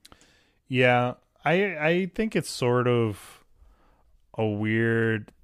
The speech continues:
design choice in general, unless if there's, like, a tie-in, like,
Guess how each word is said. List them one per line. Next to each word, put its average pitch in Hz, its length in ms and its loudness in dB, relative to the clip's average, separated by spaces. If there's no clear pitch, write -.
design 95 640 -4
choice 98 420 -4
in 92 260 -8
general, 107 880 -4
unless 113 400 2
if 117 100 -2
there's, 113 380 2
like, 107 220 0
a 101 80 -4
tie-in, 104 680 -2
like, 95 340 -4